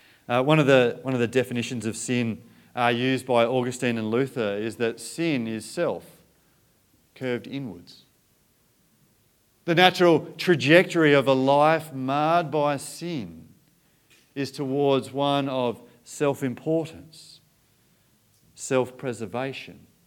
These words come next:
and self-interest. It turns our lives and our priorities and our calendars in on themselves.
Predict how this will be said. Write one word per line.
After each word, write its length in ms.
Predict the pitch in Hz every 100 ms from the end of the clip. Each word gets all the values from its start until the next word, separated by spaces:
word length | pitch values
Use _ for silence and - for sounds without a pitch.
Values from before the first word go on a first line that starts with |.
| _ _ _ _ _ _ _ _ _ _
and 180 | 113 98
self-interest. 920 | - 110 101 117 120 - - - _ _ _ _ _ _ _ _ _ _ _ - -
It 160 | 156
turns 440 | 160 160 165 165 143
our 220 | 131 120
lives 720 | 120 127 143 175 196 - - _ _ _ _ _ _ _ _ _ _
and 120 | 131
our 160 | 131 123
priorities 960 | 120 113 120 135 107 - - - _ _ _ _ _ _ _ _ _ -
and 140 | 120
our 160 | 113 104
calendars 880 | - - 131 147 101 90 90 - _ _ _ _ _ _ -
in 200 | 120 117
on 140 | 104
themselves. 760 | 95 90 - 107 80 _ -